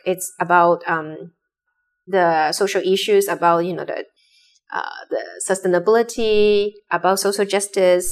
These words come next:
and also about some gender, gender issues. Um, but I never told you, like,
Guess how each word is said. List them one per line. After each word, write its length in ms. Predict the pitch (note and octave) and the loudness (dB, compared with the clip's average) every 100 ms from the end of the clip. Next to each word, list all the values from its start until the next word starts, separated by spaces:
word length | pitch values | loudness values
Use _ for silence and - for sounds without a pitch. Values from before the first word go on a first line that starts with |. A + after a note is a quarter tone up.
| - - | -4 -4
and 120 | F#3+ | 0
also 220 | G#3 C4+ - | 0 0 0
about 300 | F#3 F#3+ F#3+ | 2 2 0
some 200 | F#3+ F#3 | -2 -2
gender, 380 | F#3+ F3+ F3+ F3+ | 0 0 2 0
gender 240 | F3+ E3+ | 2 2
issues. 680 | - E3 E3 - - - _ _ - - - - - | 0 -4 -6 -10 -14 -18 _ _ -20 -20 -20 -20 0
Um, 220 | G3 G3+ G3 | 6 6 6
but 120 | G3+ | 4
I 60 | |
never 240 | G#3 A#3+ E4 | 4 4 2
told 360 | - B3+ G3 | 0 2 2
you, 80 | G3+ | 4
like, 280 | F#3 F3 F3 | 2 2 -2